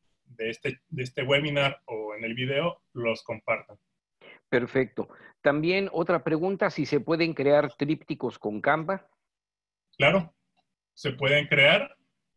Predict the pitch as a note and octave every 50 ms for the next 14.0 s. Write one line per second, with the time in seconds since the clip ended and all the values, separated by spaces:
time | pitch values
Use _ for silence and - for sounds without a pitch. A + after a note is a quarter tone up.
0 | _ _ _ _ - C3+ B2+ B2 - C#3+ B2+ B2 B2 B2 A#2+ A#2 B2 B2+ B2+ B2+
1 | B2+ B2+ - F#3 F#3+ G3 - _ _ _ _ _ _ - - _ _ _ _ _
2 | - - - - _ _ - - - - _ _ - C#3 C#3 C#3+ C#3+ D3 D3 C#3
3 | C3+ C3 B2+ - - - _ - - F3+ G3 F#3+ - - F3+ E3 - F3 F3 E3+
4 | E3 - - - _ _ _ _ - - _ _ _ _ - - _ _ _ _
5 | _ _ _ _ _ _ _ _ _ _ _ _ _ _ _ _ _ _ _ _
6 | _ _ _ _ _ _ _ _ _ _ _ _ _ _ _ _ _ _ _ _
7 | _ _ _ _ - C#3 C3+ C3+ C3+ C3+ C3+ C3 - - B2 A#2 A#2 C#3+ D3 E3+
8 | F3 D#3+ D#3+ E3 D#3+ - F#3+ F#3 F3 D#3 D3 C#3 - D#3 D#3 - F3 - - C3+
9 | - D#3+ D#3+ E3 E3+ E3+ F3 E3+ - _ _ _ _ - C3 B2+ B2 B2 B2 C#3
10 | C#3+ D3+ D#3 D#3 D3+ D#3 D#3+ D#3 - - D3 D3 - - - - D3 C#3+ C#3+ C#3+
11 | C#3+ C#3+ D3+ D3 C#3 A#2+ A#2 A#2 A#2 A2+ A2 A2 - - C3+ C3 C3 B2+ A#2 A2+
12 | - - _ - A#2+ B2 B2+ C3 C3+ C3+ D#3+ D#3+ E3+ F3 E3+ E3 D#3+ D#3+ - D#3
13 | D3 D3+ D3+ D3 - C#3 B2 A#2+ - - _ - A#2+ B2 B2 B2 B2+ C3 B2+ -